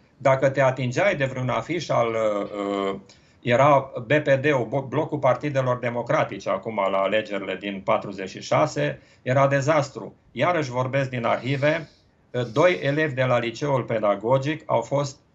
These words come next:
prinși, să spunem așa, că au rupt și ei afișele, uh, comuniștilor, uh, au fost, uh, uh, arestați, iar directorul, atenție, Ice Stoica, un mare psiholog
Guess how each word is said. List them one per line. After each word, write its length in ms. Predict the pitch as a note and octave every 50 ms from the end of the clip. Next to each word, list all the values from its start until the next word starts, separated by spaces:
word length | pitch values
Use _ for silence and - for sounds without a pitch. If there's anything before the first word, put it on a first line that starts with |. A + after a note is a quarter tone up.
| _ _ _ _ -
prinși, 340 | C3+ C3+ E3+ G3+ F#3+ C#3+
să 120 | - - B2+
spunem 380 | B2+ - C3+ C3+ C#3 C3 A#2+
așa, 300 | A#2 A2 A2 - D3+ D#3+
că 80 | D3+ -
au 140 | D3 D3 D#3
rupt 200 | F3+ F#3+ F#3+ -
și 160 | - - A3
ei 440 | A3+ A3 G3+ F3 C3+ G#2+ G2+ - - _ _ _ _ _ _ _
afișele, 920 | - C3 B2+ B2+ - D3+ D3+ - - D3 C#3+ C#3 C3+ C3 B2+ A#2+ A2+ A2 -
uh, 200 | B2+ B2+ A#2 A2
comuniștilor, 1000 | - - C3+ C3 A#2+ A2+ A#2 D3+ F#3 F3+ - - C#3+ A#2+ A2 G#2+ A2 A#2+ D3+ D3+ - - _ _ _ _ _ _ _
uh, 220 | - A#2+ B2 B2 A2
au 160 | - B2 C3+
fost, 400 | C3 - - D3+ D#3 C3+ - -
uh, 260 | C#3+ C#3 B2+ B2+ B2 - - - _
uh, 480 | - A2+ B2+ B2+ A#2+ A#2 A2+ A2 G#2 G2+ - - _ _ _ _ _ _ _ _ _ _ _ _ _ _ _
arestați, 800 | - C3 B2+ B2 A#2+ A2+ - - A#2+ B2 - - - - - - _ _ _ _ _ _
iar 300 | - B2 B2+ C#3 C#3 C#3
directorul, 920 | C3 B2 C3 B2+ C#3+ F#3 G3 G3 - D#3+ C3+ A#2 A2+ A2 A2 B2+ C#3+ C#3 _
atenție, 640 | - A#2 A2 - B2 B2 C3+ D3+ C#3 - D#3 D3 -
Ice 300 | - D3 D3+ - D3+ C3+
Stoica, 680 | A#2+ - - - A#2 A#2 A#2 A2+ - C#3 D3+ D#3+ D#3 -
un 200 | - C3 B2+ B2
mare 260 | C#3+ F#3+ F#3 D#3 C3+ A#2
psiholog 800 | G#2 - - - A#2 G#2 G#2+ A2 G#2 G#2 G#2+ A#2+ D3+ D3+ -